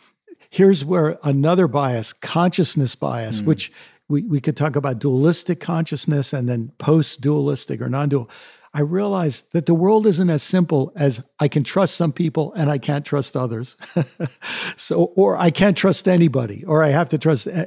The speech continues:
Speaker 1: everybody. Suddenly I realize, oh, I need non-dual thinking so that I don't fall into that trap. So I think that it, that is relevant to, uh, to me right now.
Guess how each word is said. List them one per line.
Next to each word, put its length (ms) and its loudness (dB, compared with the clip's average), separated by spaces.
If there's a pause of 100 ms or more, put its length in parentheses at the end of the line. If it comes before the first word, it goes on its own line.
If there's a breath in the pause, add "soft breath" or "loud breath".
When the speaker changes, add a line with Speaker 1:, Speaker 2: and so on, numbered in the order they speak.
Speaker 1:
everybody. 560 0
Suddenly 560 0
I 120 -6
realize, 420 -4
oh, 100 -12
I 140 -4
need 320 -2
non-dual 680 0
thinking 380 -2
so 180 -4
that 160 0
I 120 -2
don't 200 -2
fall 380 -4
into 200 -8
that 200 -10
trap. 280 -8
So 360 0 (180 soft breath)
I 140 0
think 240 -2
that 320 -4
it, 240 -4 (220 soft breath)
that 220 0
is 240 0
relevant 600 2
to, 400 0
uh, 80 -4 (160)
to 100 0
me 140 4
right 220 -2
now. 260 -6